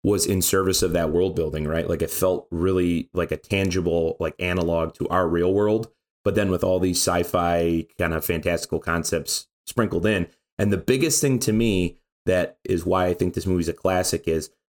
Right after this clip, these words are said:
none of it seems, like, out of the realm of possibility. Like, it's all, it all fits in. It all makes sense.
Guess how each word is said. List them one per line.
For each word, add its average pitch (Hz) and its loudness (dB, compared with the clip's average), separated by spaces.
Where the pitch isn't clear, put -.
none 101 2
of 113 2
it 110 0
seems, 92 0
like, 87 -2
out 101 2
of 95 2
the 95 2
realm 90 2
of - -6
possibility. 82 0
Like, 87 0
it's 87 -2
all, 98 2
it 107 2
all 117 2
fits - 0
in. 110 0
It 98 2
all 107 4
makes 113 2
sense. - -2